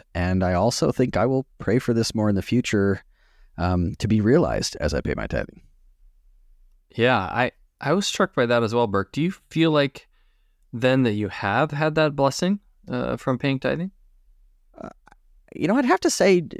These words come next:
Speaker 1: absolutely, and that I spend much less time pining after things I don't have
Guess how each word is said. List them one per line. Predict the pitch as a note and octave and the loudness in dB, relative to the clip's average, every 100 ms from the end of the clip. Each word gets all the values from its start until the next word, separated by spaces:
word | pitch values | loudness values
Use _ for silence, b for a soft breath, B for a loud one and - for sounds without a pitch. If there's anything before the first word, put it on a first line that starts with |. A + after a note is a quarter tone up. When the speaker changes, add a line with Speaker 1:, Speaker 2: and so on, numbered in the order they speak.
| - _ - | -18 _ -6
Speaker 1:
absolutely, | - D#3+ C#3+ A#2 D#3 F3 G#3+ C4 A3 - | -4 -2 -2 0 0 2 2 2 -2 -4
and | B2+ B2+ | 0 2
that | B2+ - _ _ - | 0 -2 _ _ -8
I | B2 B2+ A#2 A2+ A2+ | -2 0 0 0 -4
spend | - - C3+ B2+ B2+ | -8 -6 -2 0 2
much | D3+ - D#3 | 2 0 0
less | C3+ - | -2 -2
time | - B2+ A#2+ A#2 A2+ A2 - _ _ _ _ _ _ _ _ - - _ - | -4 -2 -2 0 0 -2 -6 _ _ _ _ _ _ _ _ -20 -20 _ -6
pining | F#2+ G#2+ G#2 | -2 2 2
after | F#2+ - G#2 | 0 -2 -2
things | G2 F#2 | -2 -2
I | F2 | -2
don't | F2 F2 F2 | -2 -2 0
have | G2 F2+ F#2+ F#2 - | 0 0 -2 -4 -12